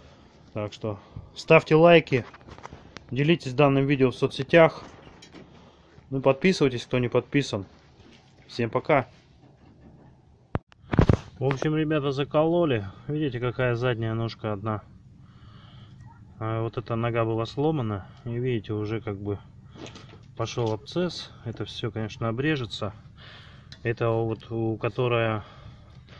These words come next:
была беременная, у неё семь крольчат было. А у второй полностью я вот заднюю часть отрезал, потому что она, обе ноги чёрные.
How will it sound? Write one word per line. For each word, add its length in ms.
была 240
беременная, 600
у 20
неё 220
семь 260
крольчат 480
было. 360
А 160
у 40
второй 520
полностью 580
я 320
вот 220
заднюю 320
часть 340
отрезал, 460
потому 340
что 220
она, 300
обе 220
ноги 280
чёрные. 680